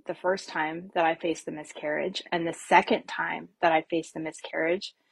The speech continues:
is the fact that the first time I had to do it. I didn't have to. I didn't know any better. I did it in my own strength, which is why I failed constantly through the process. I failed on an emotional level, I,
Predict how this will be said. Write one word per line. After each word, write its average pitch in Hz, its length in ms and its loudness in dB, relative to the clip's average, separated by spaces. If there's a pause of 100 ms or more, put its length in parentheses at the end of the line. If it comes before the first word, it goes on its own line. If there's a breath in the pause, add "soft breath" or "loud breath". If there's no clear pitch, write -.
(280)
is 196 140 6
the 196 60 6
fact 175 300 6
that 175 100 -8
the 196 80 -14
first 214 280 4
time 175 300 2 (120)
I 202 140 12
had 262 220 8
to 175 80 -4
do 175 240 4
it. - 200 -4 (680)
I 180 80 0
didn't 165 140 -6
have 147 200 -4
to. - 240 -12 (200)
I 180 60 6
didn't 175 180 0
know 160 100 -4
any 156 120 -10
better. - 380 -6 (360)
I 196 100 10
did 190 200 4
it 185 100 4
in 170 120 -4
my 156 140 -2
own - 120 -8
strength, - 380 -14 (640)
which 196 160 4
is 180 120 0
why 165 440 8
I 165 180 2
failed 160 500 0 (540)
constantly 160 720 -8 (560)
through 175 140 4
the 156 80 0
process. - 560 -6 (380 loud breath)
I 156 100 4
failed 165 220 4
on 156 140 -2
an 156 120 -4
emotional 202 400 0
level, 185 540 8
I, - 120 -2